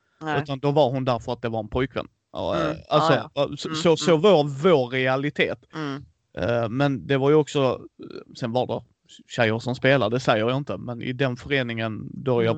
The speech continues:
Speaker 2: var med i då, då var det så. Det var
Speaker 1: Vi har
Speaker 2: bara
Speaker 1: väl varit lite osynliga,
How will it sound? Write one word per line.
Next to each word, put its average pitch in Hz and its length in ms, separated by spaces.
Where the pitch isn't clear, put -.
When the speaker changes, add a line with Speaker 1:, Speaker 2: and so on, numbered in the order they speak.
Speaker 2:
var 113 80
med 113 80
i 127 40
då, 120 280
då 113 140
var 113 200
det 80 120
så. - 220
Det - 120
var 110 160
Speaker 1:
Vi 185 60
har 190 80
Speaker 2:
bara 185 80
Speaker 1:
väl 202 60
varit 202 160
lite 190 200
osynliga, 196 500